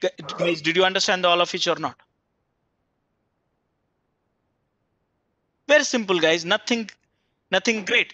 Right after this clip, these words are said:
So these are the command I run outside of the container, and I would like to tell you those commands which I run inside the container also,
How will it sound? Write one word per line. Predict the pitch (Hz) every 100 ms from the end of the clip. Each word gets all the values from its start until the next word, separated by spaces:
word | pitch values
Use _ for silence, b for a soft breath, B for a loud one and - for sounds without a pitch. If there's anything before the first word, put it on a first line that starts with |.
| B
So | -
these | 180 214
are | 247
the | 233
command | 240 208 214 214
I | 185
run | 180 185 190
outside | 175 202 233 - 185 165 180 - _ _ _ _ -
of | 165 165
the | 170
container, | 175 165 165 165 170 175 B B
and | 175
I | 180
would | 175 175
like | 185
to | 185
tell | 208 208
you | 170 156 156
those | 170 170
commands | 180 165 160 160
which | 165
I | 165
run | 156 160
inside | 160 156 - 170 165
the | 160
container | 156 156 160
also, | 160 180 180 160